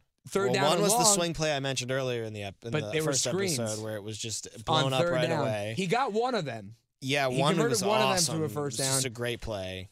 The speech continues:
Speaker 1: But there was also one late in the fourth quarter. It had no shot whatsoever.
Speaker 2: So twelve times the ball was in the hands of the one player on your offense that was giving a damn in that game. And maybe it's unfair to say that about the receivers 'cause they can't
Speaker 1: Mm-hmm.
Speaker 2: throw the ball to themselves
Speaker 1: Right.
Speaker 2: after all.
Speaker 1: Right.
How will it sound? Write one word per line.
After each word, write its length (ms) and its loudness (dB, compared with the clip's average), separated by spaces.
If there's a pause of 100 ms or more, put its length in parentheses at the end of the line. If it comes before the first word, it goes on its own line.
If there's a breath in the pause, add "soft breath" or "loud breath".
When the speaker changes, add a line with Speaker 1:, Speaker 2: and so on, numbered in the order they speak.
Speaker 1:
But 140 -2
there 100 0
was 140 -2
also 300 -2
one 160 -2
late 120 -2
in 80 -6
the 80 -2
fourth 300 -4
quarter. 420 -2
It 160 -2
had 400 -4
no 480 -2
shot 420 0
whatsoever. 580 -6
Speaker 2:
So 180 -2
twelve 680 0
times 720 -2
the 120 -6
ball 760 -2
was 240 -4
in 160 -4
the 80 -2
hands 500 -4
of 220 -8
the 100 -4
one 480 -2
player 400 0
on 160 0
your 140 -4
offense 480 -6
that 260 -10
was 260 -12 (120)
giving 340 -6
a 60 -10
damn 320 -10
in 100 -16
that 200 -18
game. 260 -14
And 180 -12 (420 loud breath)
maybe 280 0
it's 140 -2
unfair 480 -2
to 140 -4
say 180 -2
that 120 0
about 220 -2
the 80 -6
receivers 600 -4
'cause 360 -4
they 180 -6
can't 340 0
Speaker 1:
Mm-hmm. 40 -8
Speaker 2:
throw 220 -4
the 80 -10
ball 240 -2
to 100 -10
themselves 540 0
Speaker 1:
Right. 80 -4
Speaker 2:
after 260 -6
all. 220 -4
Speaker 1:
Right. 160 -10